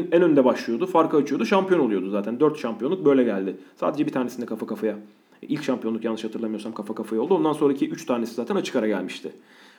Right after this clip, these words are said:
Uzun lafın kısası, ben önümüzdeki yıl Vettel'in zaten sözleşmesi bittiğinde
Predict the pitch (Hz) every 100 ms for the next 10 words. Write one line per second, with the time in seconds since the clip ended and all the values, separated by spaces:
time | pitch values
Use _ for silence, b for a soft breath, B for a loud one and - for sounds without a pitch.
0 | b 185 185 170 160 160 143 - 196 196
1 | B B - 175 160 147 143 135 160 160
2 | 147 139 127 131 131 120 131 127 123 123
3 | 123 127 123 113 135